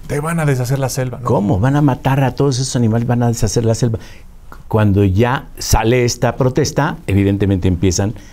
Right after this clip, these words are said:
Speaker 2: a informar con mucho más transparencia, claridad y, y en grande de qué se trata. Y hay especialistas que están cuidando perfectamente cómo, por dónde están salvando los vestigios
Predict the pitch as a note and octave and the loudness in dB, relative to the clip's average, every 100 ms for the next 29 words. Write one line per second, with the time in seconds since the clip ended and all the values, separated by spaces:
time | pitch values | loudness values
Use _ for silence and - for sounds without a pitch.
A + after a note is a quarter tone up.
0 | - - - G#2 F2 G2 F#2 G2+ G2 F#2+ | -20 -12 -2 0 2 2 2 0 0 2
1 | G2 B2+ C3 F#2+ F#2+ G#2 - - - - | 6 6 4 2 0 -2 -4 -8 -12 -20
2 | - - - - - - - A2+ A2 G2 | -20 -20 -20 -18 -18 -18 -6 -2 0 0
3 | - F#2 G#2 A2 - A#2 - G2+ F2+ F#2 | -2 0 2 0 0 0 2 2 4 4
4 | G#2 A#2 - G#2 F#2 F2 F2 F2 D#2+ E2+ | 2 -2 -2 2 4 2 0 0 0 0
5 | E2 B2+ C3 A#2 D3 - - - - F#2 | 2 2 2 2 0 -2 -16 -12 -6 -2
6 | F#2+ C#3+ D#3 C#3+ C3 E3 E3+ - - - | 0 0 0 0 0 0 -2 -4 -10 -18
7 | - - E2+ G#2+ D#3 - - - - F#2 | -16 -4 0 0 -2 -8 -16 -8 -4 -4
8 | - G2+ - E2 F#2+ D3 E3 F#2+ E2 F#2 | -2 -2 0 0 2 2 0 -4 -4 -4
9 | - B2 A#2 A2+ G#2 G#2+ G#2 G2 E2 E2 | -2 -2 0 0 0 0 0 -2 -2 -2
10 | - A2+ - A#2 A2+ G#2+ G#2+ - A2 G#2+ | -2 -2 -2 -2 -2 -2 -4 -2 -2 0
11 | G#2+ G2 F#2 E2 G2+ G2+ G2+ G2+ - - | -2 -2 -2 0 0 0 0 -2 -8 -14
12 | - - A2 G2+ G2 F#2 G2 G2 G2 F#2+ | -10 -2 0 2 2 2 0 0 0 -2
13 | F2+ E2 - F#2 E2+ G2+ F#2 | -2 -2 -2 -2 0 0 -2